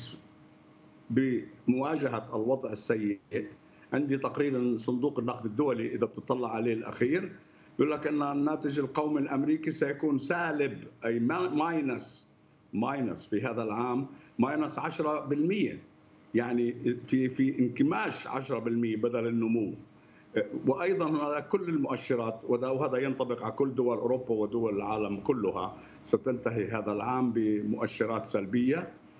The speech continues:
فإذا لا يستطيع الرئيس أن يدخل في انتخابات،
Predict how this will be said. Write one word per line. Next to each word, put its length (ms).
فإذا 420
لا 280
يستطيع 640
الرئيس 460
أن 180
يدخل 400
في 200
انتخابات، 760